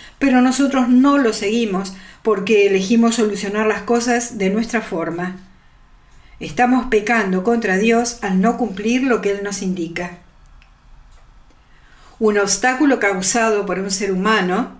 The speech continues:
uno muy, muy común, es el dolor que nos causan nuestros seres queridos y que están evitando una buena relación con nosotros. Queremos tener una buena relación con ellos, pero ellos no nos dejan,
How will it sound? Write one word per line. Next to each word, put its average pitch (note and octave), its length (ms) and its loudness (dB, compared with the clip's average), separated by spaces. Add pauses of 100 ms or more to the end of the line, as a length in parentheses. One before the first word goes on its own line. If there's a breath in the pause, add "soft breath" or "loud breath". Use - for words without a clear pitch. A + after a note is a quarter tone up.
(140)
uno F#3 240 -2
muy, G3 260 2
muy G#3+ 220 2
común, G3+ 560 -2 (360 loud breath)
es F#3+ 160 -2
el A#3+ 160 2
dolor A#3+ 420 4
que B3+ 100 0
nos A3+ 240 -2
causan G#3+ 680 -2 (220 loud breath)
nuestros F#3+ 360 -6
seres B3+ 360 2
queridos G#3 640 -2 (320 loud breath)
y G3+ 140 -4
que G#3+ 80 0
están C4+ 300 2
evitando A3+ 680 0
una F#3 180 0
buena C4 380 4
relación G3 580 -4
con F#3+ 220 -4
nosotros. F3+ 680 -8 (720 soft breath)
Queremos B3 440 2
tener B3 480 2
una G3 220 -4
buena G3 280 -2
relación F#3+ 540 -2
con F#3+ 180 -2
ellos, F3+ 480 -6 (460 soft breath)
pero G3 180 2
ellos A#3 240 2
no B3 140 2
nos B3 180 0
dejan, F#3 600 -4